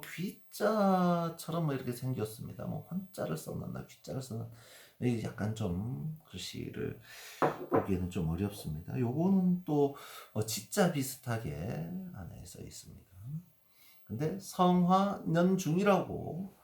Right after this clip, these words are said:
이렇게 써 있었습니까? 성화년중. 자, 요런 식으로 써져 있습니다.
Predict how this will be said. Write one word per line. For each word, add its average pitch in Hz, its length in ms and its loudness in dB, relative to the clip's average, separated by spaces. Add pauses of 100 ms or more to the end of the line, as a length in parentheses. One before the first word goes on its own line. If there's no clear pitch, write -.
(160)
이렇게 165 200 2
써 - 140 -4
있었습니까? - 540 -12
성화년중. 139 1700 -2
자, - 160 -4
요런 143 200 2
식으로 98 260 -6
써져 - 280 -18
있습니다. - 400 -20